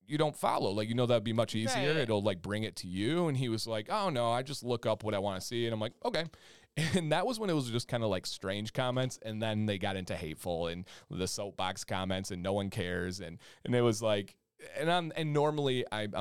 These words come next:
Speaker 1: gonna talk to about my responses. That one I got a little bit spicy back on just
Speaker 2: <laughs>
Speaker 1: because it
Speaker 2: You
Speaker 1: was,
Speaker 2: did.
Speaker 1: it was
Speaker 2: I
Speaker 1: an-,
Speaker 2: like it.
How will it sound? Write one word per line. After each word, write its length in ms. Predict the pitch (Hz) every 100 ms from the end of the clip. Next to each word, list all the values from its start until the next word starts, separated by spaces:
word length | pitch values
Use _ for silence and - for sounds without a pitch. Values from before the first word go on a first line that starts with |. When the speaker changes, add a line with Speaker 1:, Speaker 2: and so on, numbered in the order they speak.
| 107
Speaker 1:
gonna 80 |
talk 300 | 101 - 104
to 100 | -
about 200 | 101 104
my 100 | 92
responses. 600 | 95 92 - 101 95 120
That 160 | 175 202
one 140 | 156
I 60 | 127
got 140 | 113
a 40 | 107
little 220 | 107 107
bit 140 | 98 90
spicy 400 | - 92 85 85
back 300 | 80 78 -
on 220 | 85 87
just 140 | 247
Speaker 2:
<laughs> 140 | 277 233
Speaker 1:
because 360 | 139 117 110
it 60 | 123
Speaker 2:
You 60 | 131
Speaker 1:
was, 140 | 147
Speaker 2:
did. 180 | 151 131 208 202
Speaker 1:
it 100 | 190
was 180 | 202 190
Speaker 2:
I 40 |
Speaker 1:
an-, 60 | 175
Speaker 2:
like 140 | 147
it. 140 | -